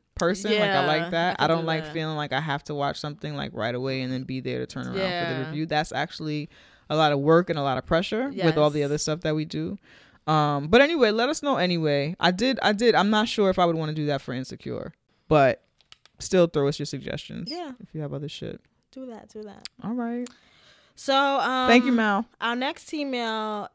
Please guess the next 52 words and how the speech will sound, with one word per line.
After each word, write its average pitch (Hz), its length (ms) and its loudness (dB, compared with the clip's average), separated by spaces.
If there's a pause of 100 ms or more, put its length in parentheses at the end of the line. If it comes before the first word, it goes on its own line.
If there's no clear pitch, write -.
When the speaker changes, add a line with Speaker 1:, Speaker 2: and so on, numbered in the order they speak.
(220)
Speaker 2:
um, 202 500 -6
was 196 220 -8
actually, 185 1000 -8
we 190 80 -14
got 185 240 -6
it 196 80 -4
in 190 120 -8
our 170 120 -8
Instagram 180 520 -12
D 175 80 -14 (100)
Ms 160 460 -10
a 185 80 -4
while 170 260 -4
Speaker 1:
Mm-hmm. 196 140 -4
Speaker 2:
ago. 151 420 -10
I'm 175 140 -10
not 170 180 -8
gonna 180 220 -10
say 175 280 -8
the 170 120 -10
name 160 160 -12
of 160 100 -12
the 170 80 -10
person 170 400 -12 (100)
who 156 460 -14 (280)
gave 226 200 -6
this 233 160 -12
to 214 200 -8
us, 202 360 -8 (440)
um, 165 640 -10
but 170 580 -8
she 190 460 -12
wanted 175 320 -10
us 226 340 -8
to 202 140 -6
share 196 400 -8
a 180 60 -10
link. 165 500 -14 (180)
Um, 156 640 -14
I'm 202 140 -12
actually 247 200 -10
gonna 214 180 -6
read 185 180 -10
her 196 120 -8
message. 196 380 -10
I'm 165 120 -14
just 170 180 -14
not 156 240 -16
gonna - 200 -18
say - 140 -20
her 170 200 -20
name. - 240 -18